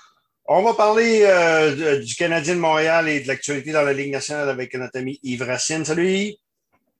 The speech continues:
Yves, on va parler d'abord, euh, de, du, du, hier, ça faisait vingt-cinq ans que c'était le premier match du Centre Molson. T'étais, t'étais, euh, t'étais dans l'action, hein, lors du ma-, du premier match au Centre Molson, hein ?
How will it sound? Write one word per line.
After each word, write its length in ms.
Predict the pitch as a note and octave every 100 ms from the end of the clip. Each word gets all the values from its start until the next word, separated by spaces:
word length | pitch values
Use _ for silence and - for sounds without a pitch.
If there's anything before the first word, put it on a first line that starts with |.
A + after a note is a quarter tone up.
| _ _ _ _ _ _ _ _ _ _ _ _ _ _ F3
Yves, 240 | G#3 G3
on 100 | D#3
va 100 | D3
parler 260 | D3+ F#3 F#3+
d'abord, 440 | D3 F#3+ F3+ D#3
euh, 440 | C#3 C3 C3 B2
de, 400 | A#2 C3 C3 B2
du, 920 | A#2 B2 B2+ B2+ B2+ - - - -
du, 580 | A2+ A#2 C3+ C3 B2+ C#3 D3
hier, 340 | E3 A3+ G3+
ça 100 | E3+
faisait 260 | E3+ D3+ D#3
vingt-cinq 500 | F3+ G#3 G#3 E3+ F#3+
ans 60 |
que 80 | G3
c'était 180 | D3+ D#3
le 100 | D3
premier 220 | D3+ D3+
match 340 | D#3 E3+ - -
du 80 | B2
Centre 260 | - D#3
Molson. 320 | C#3+ C#3+ G#3 F#3+
T'étais, 220 | F#3 - -
t'étais, 460 | F#3+ B3+ C4+ G#3+
euh, 200 | D#3+ D3 C#3+ -
t'étais 260 | F3 C#4+
dans 140 | C#4 F3+
l'action, 640 | C#3 - - A3+ G4 D3
hein, 380 | D3 B2+ B2 B2
lors 180 | B2+ C#3
du 100 | C3+
ma-, 160 | D3
du 80 | B2
premier 180 | C#3+ C#3+
match 160 | D3+
au 60 | C#3+
Centre 160 | C#3 C3+
Molson, 340 | B2+ - D3
hein ? 140 | C#3